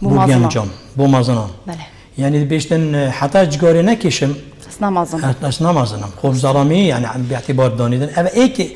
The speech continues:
Speaker 2: ایکش گلک، اه، رکادی بیشن. اما ایکش وان رکایه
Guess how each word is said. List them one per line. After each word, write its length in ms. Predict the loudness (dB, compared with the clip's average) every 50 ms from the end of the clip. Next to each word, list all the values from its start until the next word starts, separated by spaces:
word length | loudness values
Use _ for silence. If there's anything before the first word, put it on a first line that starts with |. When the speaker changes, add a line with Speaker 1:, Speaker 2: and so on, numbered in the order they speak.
| -16 -20 -20 -20 -20 -10 -4
Speaker 2:
ایکش 460 | -2 -2 0 0 0 -2 -2 0 2
گلک، 280 | 4 6 6 6 4 2 -2 -10 -10 -6
اه، 680 | -4 -4 -4 -4 -6 -10 -14 -20 -16 -10 -6 -2 0 2
رکادی 340 | 2 4 4 2 4 4 2
بیشن. 200 | 2 2 2 2
اما 140 | 2 2
ایکش 380 | 4 4 2 2 2 -2 0 0
وان 180 | 2 2 2 2
رکایه 460 | 2 0 2 2 4 4 4 2